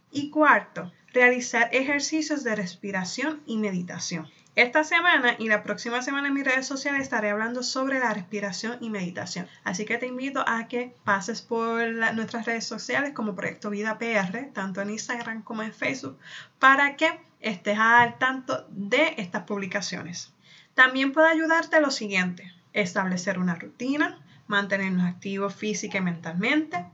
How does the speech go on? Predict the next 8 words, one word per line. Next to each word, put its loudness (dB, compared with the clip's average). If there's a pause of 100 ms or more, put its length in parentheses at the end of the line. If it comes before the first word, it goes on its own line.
(100)
practicar -4
la 0
gratitud, -2 (220)
usar 4
fuentes -2
fiables 2
de -2
noticias. -6